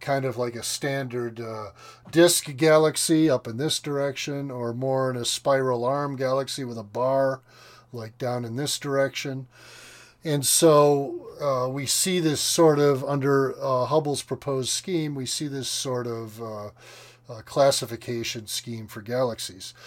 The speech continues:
Now, this presents a problem again with what we're seeing in J W S T, the James Webb Space Telescope. Uh, and the problem is simply this.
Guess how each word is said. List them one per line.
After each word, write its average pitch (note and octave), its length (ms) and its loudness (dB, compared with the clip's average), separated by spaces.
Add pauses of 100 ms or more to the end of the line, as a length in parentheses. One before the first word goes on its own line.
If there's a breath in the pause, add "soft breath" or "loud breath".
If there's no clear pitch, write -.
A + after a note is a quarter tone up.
(300 loud breath)
Now, C#3+ 280 4
this E3+ 300 2
presents E3+ 500 2
a D3+ 60 -2
problem E3 580 4
again C3 640 -2
with A#2+ 180 -6
what B2 180 -4
we're B2 140 -8
seeing C#3 440 -6
in A2+ 140 -8
J B2 240 -8
W A2+ 440 -10
S G#2+ 180 -10
T, B2+ 360 -10 (320 loud breath)
the B2 60 -12
James A#2+ 380 -4
Webb A#2+ 240 -4
Space C3+ 480 -4
Telescope. A2+ 680 -10 (800 loud breath)
Uh, C#3 180 -4
and G3 180 -4
the G#3 60 2
problem A3+ 420 0
is D3 120 -2
simply C#3+ 360 -4
this. C#3+ 460 -6